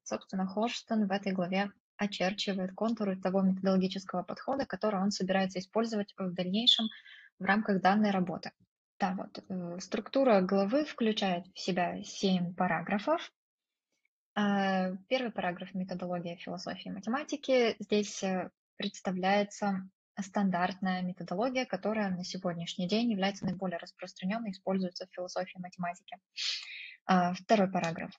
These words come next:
про квиетизм. Э, там рассматриваются альтернативные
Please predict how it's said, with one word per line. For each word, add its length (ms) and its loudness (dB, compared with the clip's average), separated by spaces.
про 260 -4
квиетизм. 800 0
Э, 380 2
там 360 6
рассматриваются 1160 0
альтернативные 1120 0